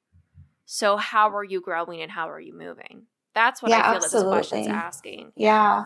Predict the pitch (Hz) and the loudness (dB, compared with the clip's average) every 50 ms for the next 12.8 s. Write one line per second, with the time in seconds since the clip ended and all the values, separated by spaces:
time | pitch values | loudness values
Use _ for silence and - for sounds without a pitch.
0 | - - - 226 240 233 240 240 240 240 233 - 247 240 254 247 - 240 202 196 | -4 0 2 2 4 4 4 4 4 2 0 0 0 0 0 0 -2 -6 -4 -4
1 | 196 202 202 190 196 202 202 202 202 202 202 190 190 196 202 208 202 - 202 196 | -2 -2 0 0 0 2 0 0 0 0 0 0 0 0 -2 -2 -4 -4 -4 -2
2 | 190 190 190 196 - - - - - - - - _ - - - 202 190 190 185 | -2 0 -2 -2 -4 -6 -10 -14 -18 -20 -20 -20 _ -14 -6 -4 -4 -2 -2 -2
3 | 185 185 196 202 202 208 214 214 214 196 190 185 196 196 - 196 190 196 196 196 | -2 0 2 4 4 4 2 0 0 0 0 -2 -2 -4 -4 -4 -4 -2 -2 -2
4 | 196 196 190 202 208 214 - 196 190 185 - - - - 196 202 196 - - 208 | -2 -2 -2 -2 -2 -2 0 2 2 2 0 -2 -4 -2 -2 -2 -2 -2 0 0
5 | 202 202 - - 214 196 190 190 190 180 185 185 185 185 190 - - - _ - | 0 0 0 0 0 0 0 0 -2 0 0 -2 -2 -2 -2 -4 -6 -10 _ -8
6 | - 190 190 196 196 202 190 190 - 196 185 185 185 - 196 180 180 180 185 185 | -4 -2 0 0 0 0 -2 -4 -4 -4 -4 -4 -2 -2 0 0 2 2 2 0
7 | - - - - - 196 196 185 180 196 - - _ _ _ _ _ _ _ _ | 0 -4 -4 0 2 4 4 4 4 0 -2 -6 _ _ _ _ _ _ _ _
8 | _ - - 190 - 196 185 - 196 185 190 185 - 190 185 170 - - - - | _ -4 -2 2 2 2 2 4 4 4 4 2 0 -2 0 0 0 0 0 0
9 | - - 190 185 190 202 196 190 196 - 208 196 190 180 175 190 196 - - 208 | -2 -2 -4 -4 -4 -2 -2 -2 0 0 -2 -2 -2 -2 -2 -4 -4 -4 -4 -2
10 | 196 196 196 190 190 185 196 196 190 185 180 202 196 - - 220 226 196 - - | -2 -2 0 0 0 -2 0 0 -2 -2 -2 -2 -4 -2 -2 -2 -2 -2 -4 -6
11 | 196 - _ _ _ _ _ _ _ _ _ - - 180 185 190 - - 208 208 | -10 -12 _ _ _ _ _ _ _ _ _ -6 -2 0 2 4 4 6 6 4
12 | 208 196 190 190 - - 190 190 - 196 - - - - 196 196 | 4 2 0 -2 -6 -8 -10 -8 -6 -6 -6 -6 -6 -6 -10 -12